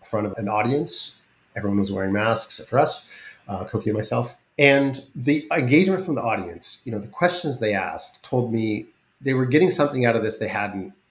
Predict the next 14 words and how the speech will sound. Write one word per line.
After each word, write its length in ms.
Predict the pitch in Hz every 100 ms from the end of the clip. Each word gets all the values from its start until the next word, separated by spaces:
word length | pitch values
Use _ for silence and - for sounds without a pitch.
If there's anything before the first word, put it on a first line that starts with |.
| -
seen 340 | - 113 98
before. 420 | 80 - - - - _ _ -
Did 140 | 131
they 100 | 117
like 260 | 104 123 -
it? 300 | 220 - - _ _ _
Sometimes. 800 | - 143 123 95 82 - - -
Did 120 | 151 127
they 120 | 127
not 260 | 123 127
like 180 | 156 156
it? 300 | 190 190 - _ _ -
Quite 260 | - 127
possibly. 600 | - 104 95 - 85 80